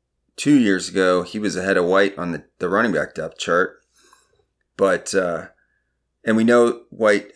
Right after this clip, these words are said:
has some good receiving numbers. So he's got those things working in his favor.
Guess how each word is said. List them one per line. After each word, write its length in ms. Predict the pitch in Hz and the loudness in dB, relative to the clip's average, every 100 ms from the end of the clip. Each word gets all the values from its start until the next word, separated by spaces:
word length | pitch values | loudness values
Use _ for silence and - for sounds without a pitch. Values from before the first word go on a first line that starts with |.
| - 113 | -16 -8
has 540 | 107 98 92 - - | -6 -4 -6 -6 -6
some 240 | - - 107 | -6 -4 0
good 320 | 110 98 - | 0 -2 -4
receiving 520 | 92 - 131 110 87 | -6 0 2 2 0
numbers. 500 | 80 64 - - - - | -4 -8 -14 -16 -16 -6
So 300 | - 98 - | -2 -2 -2
he's 200 | 104 101 | -6 0
got 180 | 110 | 0
those 200 | 113 101 | 2 -2
things 280 | - 104 92 | -2 -4 -2
working 400 | 98 90 98 92 | -2 -2 -4 -6
in 160 | - 92 | -6 -8
his 240 | 90 80 | -6 -8
favor. 640 | - 101 101 101 104 104 | -2 0 0 2 0 -2